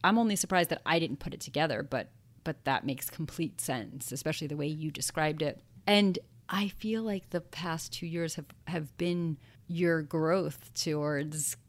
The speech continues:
towards that moment. And I'm like, I, you're, s-, I feel like that still resonates.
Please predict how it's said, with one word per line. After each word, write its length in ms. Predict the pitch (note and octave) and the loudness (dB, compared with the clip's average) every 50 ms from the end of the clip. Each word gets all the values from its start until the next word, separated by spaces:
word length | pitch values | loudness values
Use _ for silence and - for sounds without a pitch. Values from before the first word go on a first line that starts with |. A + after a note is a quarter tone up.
| - - - | -20 -16 -12
towards 440 | - D3+ E3+ F3 F#3+ G#3+ G#3 F3+ - | -6 0 2 4 4 4 2 -2 -2
that 220 | - C3 - - - | -2 -2 -2 -2 -4
moment. 480 | A#2+ B2+ B2+ - B2+ - D3 D3 - - | -4 -4 -4 -4 -6 -6 -8 -10 -10 -6
And 180 | - D3+ D3+ C#3 | -4 -2 0 0
I'm 240 | C#3 C#3+ D#3 C#3 - A#2 | 0 0 -2 -4 -6 -8
like, 200 | G2 C3+ D3+ - - - | -6 -6 -8 -6 -4 -4
I, 120 | - - - | -4 -4 -4
you're, 180 | - F3 G3+ G3 | 0 2 2 2
s-, 200 | F#3 - - - - - | 2 0 -2 -4 -2 -2
I 100 | F#3 G3 | 0 0
feel 200 | - - A3 G3+ | 0 2 2 2
like 120 | G3 F#3+ | 2 2
that 240 | - D#3 D#3 - - | 0 -2 0 0 -2
still 600 | - - - - - G3+ G#3+ A3 G#3+ F#3 D#3+ D3 | -2 -4 -6 0 2 2 4 4 4 2 0 0
resonates. 580 | C#3+ C#3 A2 B2 C3+ - - - B1+ - - | -2 -2 -4 -4 -6 -8 -10 -12 -14 -14 -14